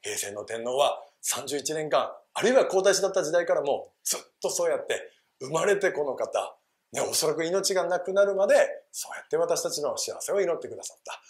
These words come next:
そして、えー、この令和の天皇は、まさにこれからますます、あるいはこれまでも、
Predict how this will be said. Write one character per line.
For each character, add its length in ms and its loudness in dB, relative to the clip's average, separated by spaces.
そ 120 -4
し 80 4
て、 480 8
え 180 -2
ー、 40 -6
こ 80 -2
の 160 -2
令 160 -2
和 140 0
の 100 -4
天 220 -6
皇 140 -2
は、 220 0
ま 100 -4
さ 100 8
に 120 0
こ 120 -4
れ 120 8
か 100 2
ら 120 4
ま 120 2
す 100 -6
ま 100 -2
す、 220 -4
あ 80 -6
る 80 2
い 20 2
は 320 4
こ 140 -6
れ 100 2
ま 140 4
で 60 -2
も、 200 -8